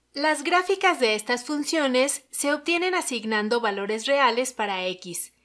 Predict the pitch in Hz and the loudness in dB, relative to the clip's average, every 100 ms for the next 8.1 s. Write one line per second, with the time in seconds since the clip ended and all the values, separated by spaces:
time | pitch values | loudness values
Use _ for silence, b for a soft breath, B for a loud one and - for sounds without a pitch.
0 | b b b - 285 339 339 381 381 294 | b b b -4 -2 0 -2 -4 2 2
1 | 285 302 240 214 196 196 202 214 262 269 | 2 0 0 -2 -4 -2 -4 0 2 2
2 | 220 233 254 - - 330 339 320 - 247 | 0 -4 -6 -4 -2 -2 0 -2 -2 0
3 | 233 247 226 220 214 220 226 226 220 208 | 0 0 -2 -2 -2 -4 -4 -2 -4 -6
4 | 185 175 - 180 170 160 _ b b b | -6 -6 -6 -8 -6 -12 _ b b b
5 | b b 294 311 311 311 339 330 349 339 | b b 0 6 6 6 0 -2 -2 0
6 | 277 277 269 240 226 226 226 254 247 240 | 2 2 2 0 0 0 0 0 0 -4
7 | - 254 254 220 190 180 165 - - - | -6 -4 -2 -2 -4 -6 -8 -8 -14 -14
8 | - | -18